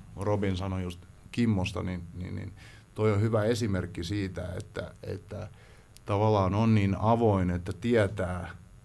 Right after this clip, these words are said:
minkälainen on, mutta on valmis sitten vaikka menemään nyrkkeilytreeneihin tai jotain, eh, joka vois sitten jollain tavalla kehittää sitä omaa heikkoutta.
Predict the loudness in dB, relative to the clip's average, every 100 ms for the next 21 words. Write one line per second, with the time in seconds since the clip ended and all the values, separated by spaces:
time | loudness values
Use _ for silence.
0 | -20 -10 -2 0 0 -2 -4 -6 -8 -4
1 | 0 2 2 0 -4 -12 -18 -20 -20 -16
2 | -6 -4 2 2 4 6 6 4 -2 -4
3 | -4 -4 -6 -8 -18 -20 -20 -20 -20 -20
4 | -20 -20 -20 -20 -20 -10 -6 -4 -2 0
5 | 0 2 2 2 0 0 -2 -2 -4 -4
6 | -4 -6 -6 -8 -6 -6 -6 -6 -6 -10
7 | -16 -20 -20 -18 -14 -12 -10 -10 -12 -14
8 | -16 -18 -20 -8 -6 -2 -2 0 2 2
9 | 0 -4 -8 -16 -20 -20 -20 -20 -20 -20
10 | -20 -20 -20 -16 -8 -6 -4 -4 -8 -10
11 | -16 -10 -2 2 2 2 0 -2 -2 2
12 | 2 0 -4 -6 -8 -6 -4 -2 -2 -4
13 | -4 -4 -8 -14 -16 -20